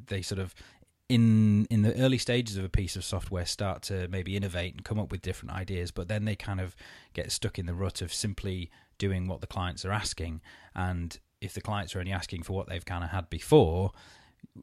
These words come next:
we never make sort of those steps forward. But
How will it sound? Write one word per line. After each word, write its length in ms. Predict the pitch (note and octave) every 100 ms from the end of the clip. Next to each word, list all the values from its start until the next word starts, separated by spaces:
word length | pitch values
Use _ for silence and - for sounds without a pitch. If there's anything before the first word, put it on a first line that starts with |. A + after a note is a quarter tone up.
| -
we 200 | A#2 A2
never 260 | G#2+ F#2+
make 320 | F#2+ F#2+ F2+ -
sort 160 | F#2+
of 100 | F2+
those 340 | F2 F2 E2 -
steps 420 | - - D#2 - -
forward. 420 | B2+ B2+ F#2 E2
But 220 | - F2+